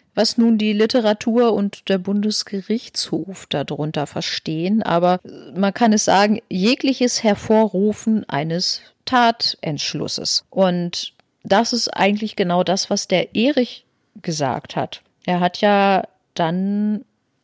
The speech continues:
auch gesagt, dass sie, also dass, dass Eva zu ihm gesagt hat, „Ja, ja, wenn du mich wirklich liebst, dann bringst du sie für mich um“ oder irgendwie sowas. Also so in etwa, sage ich jetzt mal so, ne? Also so nach dem Motto,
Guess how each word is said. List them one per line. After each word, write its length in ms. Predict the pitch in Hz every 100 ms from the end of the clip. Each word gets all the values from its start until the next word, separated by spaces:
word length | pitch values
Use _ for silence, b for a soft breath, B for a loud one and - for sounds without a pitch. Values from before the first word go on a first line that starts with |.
| _
auch 460 | - 196 196 _ _ _ _ -
gesagt, 500 | 214 185 196 240 208
dass 220 | 185 -
sie, 560 | 170 180 208 240 294 -
also 160 | 170 156
dass, 220 | 156 -
dass 180 | 160 -
Eva 480 | 208 254 - 247 247 -
zu 120 | -
ihm 140 | 208
gesagt 400 | 226 196 202 -
hat, 220 | 202 202 -
„Ja, 520 | - 220 226 226 208 - -
ja, 560 | - 220 233 220 214 202
wenn 420 | 208 180 190 202
du 60 | 214
mich 240 | 196 -
wirklich 380 | 202 214 208 -
liebst, 400 | 214 247 - -
dann 800 | 190 202 202 196 190 185 208 202
bringst 300 | - 220 226
du 60 | 202
sie 180 | 190 214
für 160 | 214
mich 220 | 196 196
um“ 200 | - 233
oder 200 | 196 196
irgendwie 380 | - 202 214 190
sowas. 360 | 196 208 208 - B B
Also 160 | 156 160 - - - - -
so 220 | 175 160
in 80 | 143
etwa, 360 | 156 - 139
sage 220 | 135 127
ich 80 | 139
jetzt 220 | 131 -
mal 120 | 117 -
so, 200 | - 160
ne? 160 | 170
Also 200 | 170 165
so 140 | 160 160
nach 140 | 156
dem 160 | 165 165
Motto, 300 | 165 170